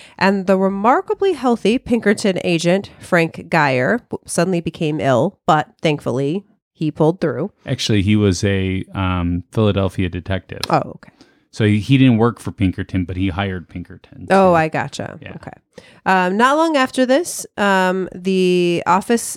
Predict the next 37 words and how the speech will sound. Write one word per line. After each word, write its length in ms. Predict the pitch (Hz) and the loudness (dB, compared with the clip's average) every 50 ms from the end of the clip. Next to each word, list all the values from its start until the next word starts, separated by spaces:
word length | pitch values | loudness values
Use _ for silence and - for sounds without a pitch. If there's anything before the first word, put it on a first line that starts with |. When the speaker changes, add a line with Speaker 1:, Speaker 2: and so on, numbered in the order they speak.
| - | -6
Speaker 1:
uh, 360 | - 190 185 175 175 170 170 - | -2 0 0 2 2 2 2 2
of 200 | 180 180 170 175 | 2 0 0 0
the 100 | - 175 | -4 -6
claims 760 | - - - - - 202 202 214 233 247 254 262 247 226 - | -6 -6 -18 -10 -6 -2 0 0 2 2 0 0 -2 -2 0
manager 640 | 190 190 175 180 180 175 170 - 170 165 165 165 | 0 2 2 2 2 0 0 0 0 0 0 0
for 180 | 170 - 175 165 | -2 0 -2 0
the 140 | 156 160 160 | 0 0 -2
insurance 640 | 156 160 - - - - 240 277 311 320 294 - - | -2 -4 -4 -6 -2 2 2 2 2 2 0 -4 -4
company 500 | - 208 180 180 - 165 165 165 160 160 | -2 -2 -2 0 0 0 0 2 0 0
that 160 | 156 156 156 | 0 -2 -4
Holmes 400 | - - 196 202 226 233 226 - | -2 0 2 2 2 0 -2 -2
had 220 | - 208 165 151 | -2 -4 -4 -2
cheated, 500 | - - - - 240 233 214 165 131 131 | -4 -6 -4 -2 0 0 0 0 0 0
or 80 | 147 147 | -2 0
one 180 | 147 170 170 | 2 2 2
of 140 | 160 147 151 | 0 0 -4
the, 140 | - 123 127 | -4 -6 -6
one 260 | - 147 156 170 147 | -2 0 0 2 2
of 140 | 139 127 131 | 0 -4 -4
them, 260 | 131 - - - 156 | -4 -4 -4 -4 -4
he 120 | 156 151 135 | -4 -4 -4
had 100 | 131 131 | -4 -2
cheated 260 | - 151 135 - - | -2 -4 -4 -4 -6
a 60 | 110 | -6
lot 240 | 123 139 127 117 113 | -2 -2 -2 -2 -2
of 80 | - | -4
them, 180 | - - - 160 - - - - - - - - - _ | -8 -8 -8 -10 -10 -16 -20 -20 -20 -20 -20 -20 -20 _
caught 260 | - - 214 - 160 | -2 -2 0 0 0
fire 360 | - - 190 185 185 185 180 | 0 2 2 4 4 4 2
and 280 | - - 170 165 147 - | 2 0 -2 -4 -4 0
burned. 460 | - 147 139 127 131 147 170 208 - _ - - - _ - | 0 0 0 0 -2 -4 -6 -6 -8 _ -20 -20 -20 _ -2
Everything 560 | - 214 233 247 302 359 381 - 415 415 403 | 0 0 2 4 2 2 2 2 2 2 2
in 80 | 415 392 | 2 2
the 140 | 403 392 - | 2 2 2
office 480 | - 247 247 - - - 277 262 - - | 2 0 0 0 -2 -2 -2 -2 -2 -2
was 180 | 233 226 - | -4 -4 -4
destroyed 960 | - - 220 208 - - - - 247 226 196 165 143 131 127 165 220 269 294 | -4 -6 -6 -4 -4 -6 -6 -2 2 2 4 4 2 2 0 -2 -4 -4 -8